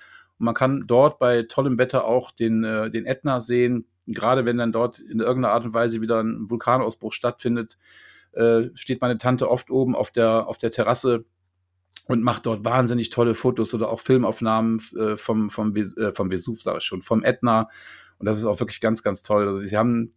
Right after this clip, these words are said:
da wirklich eine unheimlich schöne Ecke gefunden. Wie gesagt, meine Tante ist seit, äh, den frühen neunzehnhundertachtziger Jahren dort unten und, äh, ja, hat sich da eine Familie aufgebaut,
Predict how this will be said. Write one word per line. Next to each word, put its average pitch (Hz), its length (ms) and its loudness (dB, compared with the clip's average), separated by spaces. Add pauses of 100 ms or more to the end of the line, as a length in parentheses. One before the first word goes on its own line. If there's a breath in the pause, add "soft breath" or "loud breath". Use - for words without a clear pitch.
(100)
da 117 260 4
wirklich 131 240 -2
eine 127 140 -4
unheimlich 143 400 2
schöne 131 260 0
Ecke 127 200 -2
gefunden. 127 600 -2 (460 loud breath)
Wie 120 80 -2
gesagt, 120 180 0
meine 117 160 0
Tante 127 300 0
ist 117 160 -4
seit, 117 380 -2
äh, 113 200 -2
den 110 140 -2
frühen 127 320 0
neunzehnhundertachtziger 117 760 -2
Jahren 123 380 2
dort 117 140 -4
unten 120 440 -2 (380)
und, 107 360 0
äh, 104 280 2
ja, 98 200 0
hat 113 140 -4
sich - 160 -12
da 110 380 2
eine 117 100 -8
Familie 127 640 2
aufgebaut, 113 800 0